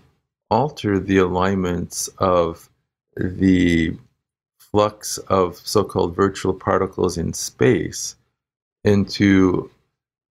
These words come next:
engineer the shape and structure and function of space-time is novel with this type of waveform configuration. So this is <laughs> not like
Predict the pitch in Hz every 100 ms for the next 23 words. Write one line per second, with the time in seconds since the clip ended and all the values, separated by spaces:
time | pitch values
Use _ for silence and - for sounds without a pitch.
0 | _ _ 107 107 101 98 98 98 95 92
1 | 92 95 - 101 98 95 - 98 95 -
2 | _ _ 101 95 87 87 - - - -
3 | - 104 - - 98 - 98 - 95 92
4 | - 143 147 - 90 87 82 87 _ _
5 | _ _ _ _ - 110 101 95 - 98
6 | 92 117 110 90 85 82 _ _ 92 107
7 | - - 98 - 90 90 90 85 92 87
8 | - 85 - 80 82 82 80 - 82 -
9 | _ - 101 101 107 110 165 151 160 110
10 | 85